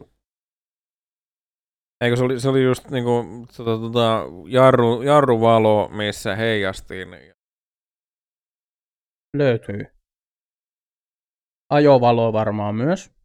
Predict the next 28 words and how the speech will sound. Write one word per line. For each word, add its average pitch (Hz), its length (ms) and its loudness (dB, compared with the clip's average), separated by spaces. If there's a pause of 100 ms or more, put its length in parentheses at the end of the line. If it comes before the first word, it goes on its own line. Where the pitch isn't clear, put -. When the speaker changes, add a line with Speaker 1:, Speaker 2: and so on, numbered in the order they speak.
(180)
Speaker 1:
Kyllä, 131 340 2 (160)
eteen. 120 300 -4
Speaker 2:
Meillä 135 180 2
on 123 80 0
molemmilla 120 520 0
tommonen 110 400 -4
ledilamppu 120 600 -4
edessä. 131 400 -10
Speaker 1:
Joo. 123 320 2
Speaker 2:
On - 60 6
muuten 123 300 0
tosi 127 200 -2
kirkas. 127 520 -6
Speaker 1:
Okei. 127 220 -10 (1160)
Kiinni 139 160 -4
siinä 120 360 -6
vai? 110 140 -4 (400)
Speaker 2:
Joo, 156 180 0
se 139 100 0
on 131 80 2
integroitu 113 540 -4
tohon 107 380 -6 (1040)
N 110 200 -2
S-tietokoneeseen. 117 960 -2
Speaker 1:
Eli 123 80 -2
i-, - 20 0
ihan 123 380 0 (100)
tarkoitettu 104 880 -2